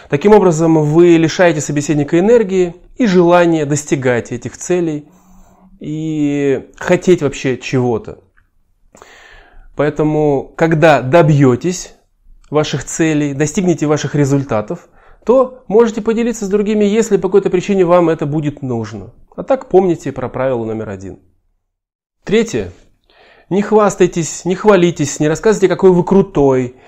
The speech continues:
сколько у вас денег, сколько у вас всего есть и сколько вы всего умеете. Не пытайтесь, э, таким образом самоутвердиться или что-то доказать другому человеку.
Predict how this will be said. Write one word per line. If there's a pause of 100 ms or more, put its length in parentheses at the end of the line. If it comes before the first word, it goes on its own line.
(260)
сколько
у
вас
денег,
сколько
у
вас
всего
есть
и
сколько
вы
всего
умеете. (1200)
Не
пытайтесь,
э,
таким
образом
самоутвердиться
или
что-то
доказать
другому
человеку.